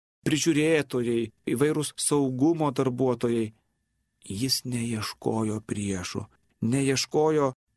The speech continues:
tas, kas mus skyrė, ieškojo, kas mus jungė ir nelaikė jokio pykčio savo širdyje.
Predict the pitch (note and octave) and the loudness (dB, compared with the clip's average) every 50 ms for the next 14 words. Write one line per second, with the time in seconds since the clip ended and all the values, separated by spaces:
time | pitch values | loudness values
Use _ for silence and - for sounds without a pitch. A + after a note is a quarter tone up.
0 | - - C#3+ C3 - - - C#3 C3 - D3 C#3 C#3 C#3 - - - - - _ | -2 -2 0 -2 -2 -2 -2 -2 -2 -2 -2 -2 -2 -2 -2 -2 -4 -6 -6 _
1 | _ - - C#3 C3 B2 A2+ F#2+ F#2 F2+ - - _ _ _ _ _ _ - A2 | _ -4 -2 0 2 2 2 0 0 -2 -4 -8 _ _ _ _ _ _ -4 -2
2 | A2+ G#2+ - - C#3+ C#3 C#3 C#3 C3 B2+ B2+ - C3+ B2+ - - B2+ B2 A#2 - | -2 -2 -2 -4 -2 -2 0 0 0 -2 -4 -4 -6 -6 -4 -4 -4 -6 -6 -6
3 | - B2+ A#2 B2 A#2+ A2+ G#2+ G2+ G2 F#2+ G2+ F#2+ - _ _ _ _ - B2+ A#2 | -8 -6 -4 -2 -2 -2 -2 -2 -2 -4 -4 -6 -6 _ _ _ _ 0 0 0
4 | A2+ A2+ A2+ A2 G#2+ G#2 G#2 G#2+ A#2 B2+ C#3+ D#3 D#3+ E3+ D#3+ - - - D3+ C#3+ | 2 0 0 0 0 0 0 0 2 2 2 2 0 0 -2 -4 -4 -4 -2 -2
5 | C3+ B2 A2 A#2+ A#2+ B2+ C#3 C#3+ C#3+ C3 - C#3+ C#3 B2+ B2+ - _ - A#2 A2+ | -2 -2 -2 0 0 2 2 0 -2 -2 -2 -4 -4 -4 -4 -8 _ -4 -2 -2
6 | A#2 A#2+ B2 - - - - A#2+ A2 - - - G#2+ A2 A2+ A#2+ A#2+ B2 A2 G#2+ | -2 -2 -4 -8 -8 -6 -6 -4 -4 -6 -6 -4 -4 -4 -2 -2 -2 -4 -4 -4
7 | - - A2+ A2 A2 G#2+ G#2 - G#2+ G#2+ G#2+ G#2+ A2+ G#2+ G2 | -4 -6 -6 -6 -6 -8 -8 -8 -10 -10 -8 -6 -6 -6 -6